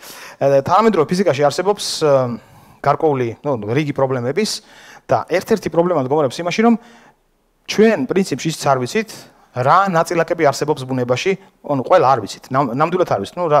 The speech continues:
რა ნაწილაკებია ჩვენს გარშემო. ელექტრონები, რომლებიც ეგ, ა, სადენებში გადიან და დენს ქმნიან, პროტონები და ნეიტრონები, რისგანაც ჩვენი ატომების,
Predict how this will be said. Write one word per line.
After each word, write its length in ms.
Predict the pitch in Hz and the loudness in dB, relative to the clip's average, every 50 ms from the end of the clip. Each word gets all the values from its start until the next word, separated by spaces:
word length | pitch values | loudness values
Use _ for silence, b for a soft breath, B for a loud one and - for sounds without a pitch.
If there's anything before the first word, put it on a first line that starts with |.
| 113 120 | 2 0
რა 220 | 131 131 120 143 147 | -2 0 0 0 0
ნაწილაკებია 500 | 151 147 156 147 139 135 131 113 104 90 | 2 2 0 0 0 0 -2 -4 -4 -6
ჩვენს 220 | 80 - 113 110 - | -6 -6 -8 -6 -4
გარშემო. 340 | 107 101 - - - 90 - B B B B B B B B | -6 -6 -6 -8 -10 -12 -14 B B B B B B B B
ელექტრონები, 520 | - 131 131 131 131 - 135 127 123 135 151 | -2 0 0 0 0 0 -2 -2 -2 -2 -2
რომლებიც 300 | 135 117 113 113 110 - | -2 -2 -2 -4 -4 -4
ეგ, 120 | 107 107 - B B B B B B B B _ | -6 -8 -8 B B B B B B B B _
ა, 160 | - - 113 117 113 107 101 95 - - | -8 -4 0 0 2 0 0 -2 -4 -4
სადენებში 540 | - - - 135 131 135 131 131 123 - 139 | -6 -2 0 0 2 2 0 0 -2 -2 -2
გადიან 320 | 123 123 120 120 117 113 107 | 0 0 0 0 0 -2 -4
და 60 | 107 | -4
დენს 240 | 107 120 117 117 - | -2 -2 -4 -4 -4
ქმნიან, 320 | - 127 120 117 127 143 160 - B B B B B B B B B B B - | -6 -8 -6 -6 -6 -6 -8 -10 B B B B B B B B B B B 0
პროტონები 500 | 165 175 175 185 175 170 160 165 190 190 185 175 B B 170 B B B B | 2 2 2 2 0 0 -2 0 0 0 0 -2 B B -16 B B B B
და 120 | - 156 147 | -4 -2 -2
ნეიტრონები, 440 | 147 147 143 - 156 151 143 131 | -2 -2 0 0 0 0 2 0
რისგანაც 360 | 131 139 131 127 139 127 123 - | 0 0 0 0 0 -2 -2 -2
ჩვენი 220 | - - 156 151 143 | -2 -2 0 0 -2
ატომების, 420 | 139 - 143 135 127 117 117 - | -2 -2 -2 -4 -4 -4 -6 -8